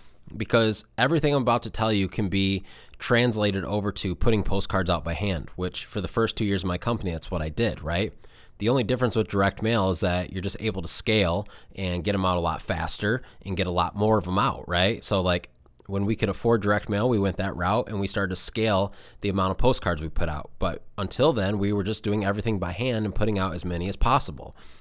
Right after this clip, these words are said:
So if you're not to the point where you can afford direct mail, this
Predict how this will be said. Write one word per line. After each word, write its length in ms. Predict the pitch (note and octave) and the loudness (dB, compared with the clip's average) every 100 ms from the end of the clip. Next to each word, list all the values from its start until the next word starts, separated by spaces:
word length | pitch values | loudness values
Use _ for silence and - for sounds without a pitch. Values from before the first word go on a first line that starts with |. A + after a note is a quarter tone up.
| - | -16
So 400 | - A#2 G#2 F#2+ - | -2 2 4 2 -2
if 180 | G#2 A2 | -6 -2
you're 160 | B2 | 0
not 480 | C3+ B2+ B2+ - - | 2 2 0 -6 -8
to 100 | - | -6
the 80 | G#2+ | -2
point 220 | - B2 | 0 0
where 80 | G#2 | 0
you 80 | G#2+ | -2
can 140 | G#2+ | -2
afford 300 | F#2 D#3 E3 | 0 2 4
direct 260 | A2+ G#2 G#2 | 2 0 0
mail, 300 | F#2+ F#2+ - - - - - | 0 -2 -4 -12 -20 -20 -6
this 300 | B2 B2 - | -2 0 -2